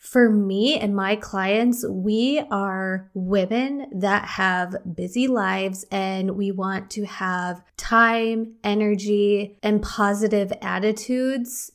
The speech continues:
to serve all the things that we have on our plate.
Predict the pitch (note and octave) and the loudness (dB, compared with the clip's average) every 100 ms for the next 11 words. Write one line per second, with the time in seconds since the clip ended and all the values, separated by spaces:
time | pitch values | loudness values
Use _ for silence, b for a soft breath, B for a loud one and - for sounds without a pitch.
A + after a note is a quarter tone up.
0 | - - A#3 A3 G#3+ G3+ G3+ G3+ - - | -12 -2 2 4 4 2 0 -2 -10 -8
1 | - G#3+ F#3+ F#3 F#3+ F#3+ - G3+ F#3+ G3 | -2 2 2 0 -4 -8 -2 0 0 -2
2 | F#3+ F#3 F#3+ F3 G3 F#3 F3+ F3+ E3 - | -4 -4 -4 -4 -4 -2 -4 -4 -4 -6
3 | - - F#2 F#2 - | -12 -8 -6 -6 -10